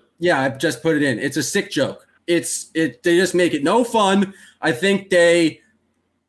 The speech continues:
the fact that the big three was hurt this entire year really, um, made it so people didn't get upset. Like, remember when K D went to the Warriors and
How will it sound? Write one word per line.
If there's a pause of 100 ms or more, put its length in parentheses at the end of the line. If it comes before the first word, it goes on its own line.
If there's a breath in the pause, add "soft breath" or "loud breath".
(380)
the
fact
that
the
big
three
was
hurt
this
entire
year (200)
really,
um, (100)
made
it
so
people
didn't
get
upset.
Like,
remember
when
K
D
went
to
the
Warriors
and